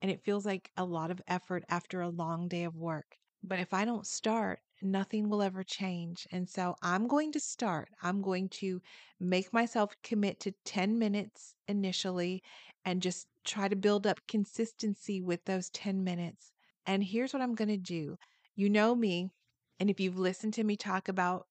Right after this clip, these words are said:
tasks that I really wanna get done, what I do is I commit them to the Lord. So,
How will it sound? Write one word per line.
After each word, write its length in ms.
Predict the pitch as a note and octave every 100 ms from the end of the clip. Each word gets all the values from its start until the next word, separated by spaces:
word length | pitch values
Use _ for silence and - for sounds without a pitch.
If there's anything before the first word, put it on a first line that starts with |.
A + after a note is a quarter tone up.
| _ _ _ -
tasks 360 | - F#3+ F#3+ -
that 160 | G3 F#3
I 40 |
really 340 | F3 F3 F3+ F#3+
wanna 240 | F#3 F#3+
get 280 | F#3+ F#3+ -
done, 380 | F#3 F3+ F#3+ A3 _ _ _ _
what 140 | G#3 G3
I 80 |
do 300 | F#3 G3 A3+
is 240 | G#3 F3+ -
I 100 | F#3+
commit 360 | - G3+ F3+
them 140 | - F#3
to 140 | G3
the 120 | F#3+ F3+
Lord. 380 | F3+ F3 E3+
So, 320 | - F3+ D#3+